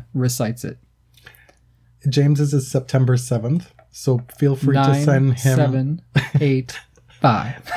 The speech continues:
Speaker 2: <laughs> Feel free to send him monetary gifts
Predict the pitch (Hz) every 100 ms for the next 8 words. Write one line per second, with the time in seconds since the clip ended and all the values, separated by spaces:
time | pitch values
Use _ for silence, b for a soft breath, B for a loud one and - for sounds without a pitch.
0 | - - 180 - - - _ - B B
1 | B - - - 160 147 170 147 151 -
2 | 143 127 135 131 131 - 127 131 135 131
3 | 143 147 123 127 - -